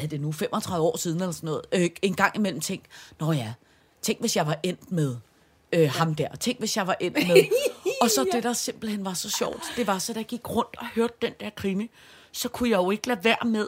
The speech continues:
Speaker 1: at tænke over, at alle de ord, der blev sagt, den måde, han omtalte en dame på, den måde, han omtalte en bil på, hvad for et, øh, øh, øh, køkkentøjsmærke, han havde,
Speaker 2: <laughs>
Speaker 1: hvad for en slags...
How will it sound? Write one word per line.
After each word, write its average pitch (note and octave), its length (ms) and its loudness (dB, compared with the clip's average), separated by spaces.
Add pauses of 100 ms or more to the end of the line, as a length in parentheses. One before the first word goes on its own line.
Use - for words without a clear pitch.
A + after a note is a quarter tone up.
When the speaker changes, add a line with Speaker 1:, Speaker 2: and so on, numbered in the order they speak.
Speaker 1:
at G#3+ 80 -2
tænke G#3+ 480 -2 (480)
over, G#3+ 340 2 (680)
at A3 100 2 (120)
alle A3 280 4
de C4+ 280 -2
ord, A3+ 300 6
der B3+ 80 -2
blev A#3 220 -4
sagt, - 600 0 (320)
den A#3+ 200 4
måde, G3 240 4
han G#3 200 -6
omtalte F#3 600 -2 (420)
en F#3 140 -4
dame D#3+ 400 -4
på, E3 160 -4 (100)
den G#3+ 140 4
måde, A3 180 4
han G#3 160 0
omtalte F3+ 580 -4
en F3 180 -4
bil A3 260 -4
på, E3+ 180 -8 (380)
hvad G3 200 -2
for C4 120 -4
et, A#3 320 0 (800)
øh, G#3 240 8 (180)
øh, F#3 160 4 (160)
øh, F3+ 100 2
køkkentøjsmærke, F#3+ 1120 6
han D4+ 220 6
havde, F#3 340 8
Speaker 2:
<laughs> F#4 40 4
Speaker 1:
hvad C4 220 12
for D#4+ 180 10
en A#3+ 200 8
slags... - 500 -2